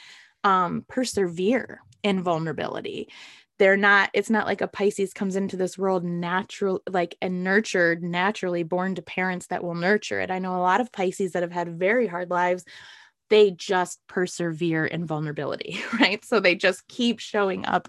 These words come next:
vulnerable. Where maybe did your birth chart set you up so that when people tried to make you less vulnerable 'cause it made them uncomfortable, you took that advice and internalized it.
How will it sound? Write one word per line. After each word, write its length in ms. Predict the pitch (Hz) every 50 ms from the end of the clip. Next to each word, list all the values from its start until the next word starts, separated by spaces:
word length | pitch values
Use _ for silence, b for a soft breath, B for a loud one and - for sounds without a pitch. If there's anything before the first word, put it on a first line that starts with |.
| - _
vulnerable. 640 | 180 175 180 175 175 170 170 170 - - - - B B B B B B B B B B B B
Where 520 | - 196 202 208 220 233 247 247 254 262 254
maybe 500 | 233 226 226 220 214 208 226 220 214 202
did 260 | - - 202 185 180
your 580 | 180 180 190 220 254 262 233 220 196 196 214 233
birth 380 | 240 202 190 165 175 - -
chart 380 | - - 196 175 170 180 - -
set 280 | - - 190 175 -
you 140 | - 202 190
up 240 | - - 180 180 -
so 160 | - - 185
that 220 | 180 180 175 - -
when 160 | 190 185 175
people 600 | - - 202 - - 185 185 180 180 180 175 - _ _
tried 320 | - - - 190 185 175 -
to 360 | - - 190 185 180 170 - -
make 240 | 185 180 185 -
you 100 | 190 190
less 220 | 180 170 170 - -
vulnerable 360 | 190 202 202 196 185 180 175
'cause 220 | - - 196 175
it 80 | - -
made 240 | 190 180 170 175 -
them 160 | 247 294 330
uncomfortable, 720 | 311 269 247 - 208 190 175 - 190 175 190 180 180 180 B B B B B B B B B B _ _ _ _ _
you 280 | 214 202 214 226 220 202
took 280 | - - 226 190 -
that 180 | - 180 185 170
advice 380 | 165 160 170 170 143 156 - -
and 100 | - -
internalized 640 | - - - 214 202 190 180 151 - - - - -
it. 120 | - -